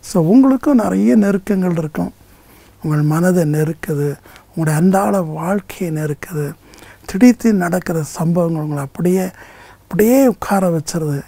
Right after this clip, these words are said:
இவை எல்லாவற்றின் மத்தியிலும் கர்த்தர் உங்களோடு கூட இருப்பார். So, இன்றைக்கு உங்களுக்குள்ள ஜீசஸ் இருக்காரா? யோசித்து பாருங்க. ஜீசஸை நீங்க ஏற்றுக்கொள்ளும் போதே அவர் உங்களுக்குள்ள வந்துட்டார். But அவர் எப்படி வளரணும்?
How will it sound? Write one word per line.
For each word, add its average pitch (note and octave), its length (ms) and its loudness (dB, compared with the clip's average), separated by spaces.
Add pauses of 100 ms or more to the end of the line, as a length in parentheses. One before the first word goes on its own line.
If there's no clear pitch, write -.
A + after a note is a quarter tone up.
இவை D3 140 -4
எல்லாவற்றின் F3+ 880 -2
மத்தியிலும் D#3 520 -6 (600)
கர்த்தர் D#3+ 420 -6
உங்களோடு C#3+ 340 -4
கூட D3 200 -10
இருப்பார். - 400 -12 (140)
So, D#3+ 220 0
இன்றைக்கு G#3 720 2 (380)
உங்களுக்குள்ள D#3+ 640 4 (880)
ஜீசஸ் - 520 2
இருக்காரா? - 480 -8 (580)
யோசித்து - 320 -6
பாருங்க. - 280 -10 (920)
ஜீசஸை C4+ 500 4
நீங்க A3 200 2
ஏற்றுக்கொள்ளும் A3 520 2
போதே G#3+ 140 2
அவர் F#3+ 140 0
உங்களுக்குள்ள E3 640 0
வந்துட்டார். E3 340 -6 (680)
But E3+ 200 4
அவர் E3 220 2
எப்படி F3 460 2
வளரணும்? F#3 840 0